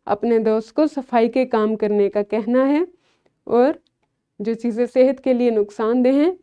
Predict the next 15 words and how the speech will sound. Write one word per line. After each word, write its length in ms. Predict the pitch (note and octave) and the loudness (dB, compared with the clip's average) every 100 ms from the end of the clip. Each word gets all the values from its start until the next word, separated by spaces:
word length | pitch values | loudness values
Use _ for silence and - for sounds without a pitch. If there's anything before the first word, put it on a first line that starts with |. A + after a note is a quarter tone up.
| _ _ - | _ _ -6
उनसे 320 | A3+ G#3+ E4+ | -4 0 2
रोकना 400 | D4 B3 B3 G#3+ | 4 2 0 -8
है। 260 | F#3 F3+ - _ _ - | -8 -14 -16 _ _ -2
आप 140 | G#3 | -2
जानते 460 | F3+ G#3 G3+ G#3+ B3 | 0 0 0 0 0
हैं 140 | C#4 | 0
कि 100 | D4 | 0
यहाँ 260 | B3+ A3 A3+ | 0 0 -2
पर 160 | A3+ G#3+ | -2 -2
अमर 400 | G#3+ A#3 E4+ F#4 _ _ - | -2 0 0 -4 _ _ -2
और 220 | G#3+ D#4 | 2 4
नहीं 360 | D4+ B3 A#3 A#3+ | 4 4 0 0
के 120 | A3+ | 0
जुमलों 360 | G#3 A3 G#3 G#3 | -2 -2 -4 -4
की 300 | D4 F#4 | -6 -6